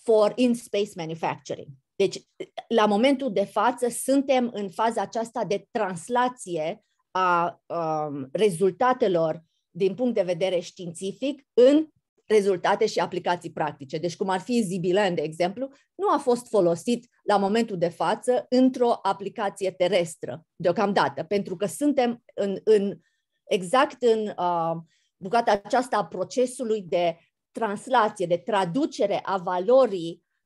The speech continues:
uh, unui produs făcut în spațiu și, uh, uh, folosit, uh, la scală mare, nu la scală redusă, uh, terestru.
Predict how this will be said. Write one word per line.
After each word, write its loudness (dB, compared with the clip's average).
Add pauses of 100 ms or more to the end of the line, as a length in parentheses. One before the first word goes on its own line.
(140)
uh, 0
unui 0
produs -4
făcut -6
în -6
spațiu 0 (140)
și, 0
uh, 2 (960)
uh, 0
folosit, 0
uh, -2 (560)
la 2
scală 2
mare, 0
nu -6
la -4
scală -2
redusă, -4
uh, 0
terestru. -2